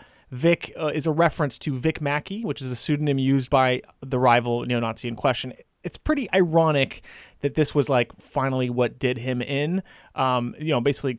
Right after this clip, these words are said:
threatening to harm another violent right-wing extremist.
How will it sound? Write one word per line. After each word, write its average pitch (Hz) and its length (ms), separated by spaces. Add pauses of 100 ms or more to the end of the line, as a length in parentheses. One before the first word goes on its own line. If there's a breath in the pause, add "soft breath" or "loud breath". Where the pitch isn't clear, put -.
threatening 131 640
to 131 220
harm 120 580
another 123 380
violent 123 560
right-wing 120 380
extremist. 120 760